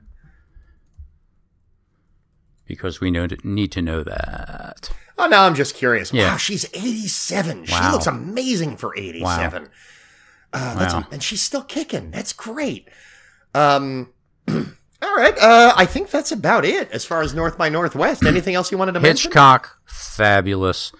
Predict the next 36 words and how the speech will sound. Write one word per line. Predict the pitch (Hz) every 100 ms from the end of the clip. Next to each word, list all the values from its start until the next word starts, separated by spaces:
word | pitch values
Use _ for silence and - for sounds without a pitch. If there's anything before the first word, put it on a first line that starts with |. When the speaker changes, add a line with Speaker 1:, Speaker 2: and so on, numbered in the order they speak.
| -
Speaker 2:
Oh, | 127 110 -
Speaker 1:
Oh, | 151 147
uh, | 139 135 139 139
Speaker 2:
fantastic. | 123
Speaker 1:
let's | 139 143 143
mention | 143 139 139 127
the | 123 110
Hitchcock | 120 - 131 120 -
cameo | 123 120 131 131 143
in, | 117 113 104 -
in | 117 117
all | 113 139
of |
his | 156 131
movies. | 143 147 147 151 165
Speaker 2:
<laughs> | - 151 -
Speaker 1:
He | 135 127
does | 156 151
a |
little | 147 151
cameo | - 143 135 131 123
at | 120
the | 110
beginning | 90 101 110 135 180
of | 190
the |
movie. | 180 165 156 156 147 - - _ -
Bunch | 127 -
of |
people | - 143 143
are | 127
getting | 139 131
a | 127 113
busy | 85 - 120 123 139
street | - - 135 135 135
in, | 123 120 123 123